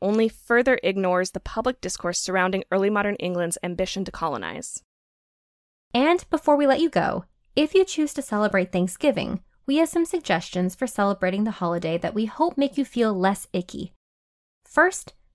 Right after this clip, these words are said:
Speaker 2: unlearn revisionist history and learn real history. It may be uncomfortable, but remember,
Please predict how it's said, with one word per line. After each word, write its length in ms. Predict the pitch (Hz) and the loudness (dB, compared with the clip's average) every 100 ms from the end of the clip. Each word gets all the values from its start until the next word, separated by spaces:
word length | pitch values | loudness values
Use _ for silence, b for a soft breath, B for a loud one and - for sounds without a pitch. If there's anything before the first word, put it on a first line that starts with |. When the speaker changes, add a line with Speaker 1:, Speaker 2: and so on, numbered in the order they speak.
| _ | _
Speaker 2:
unlearn 440 | 247 330 330 294 277 | 4 6 6 6 6
revisionist 520 | 247 233 247 262 247 | 4 2 2 0 0
history 460 | 180 - - 165 - | -6 -8 -8 -8 -2
and 180 | 233 226 | 0 4
learn 200 | 214 208 | 4 2
real 220 | 208 185 | 2 0
history. 560 | 156 - - - 165 - _ _ _ _ | 0 -8 -8 -8 -8 -12 _ _ _ _
It 100 | 226 | 2
may 240 | 233 269 320 | 4 4 4
be 120 | 349 | 4
uncomfortable, 720 | 302 - 180 165 - - 190 _ - | 2 2 -2 -4 -6 -6 -8 _ -2
but 120 | 190 | 2
remember, 480 | 208 247 190 - | 4 4 2 -4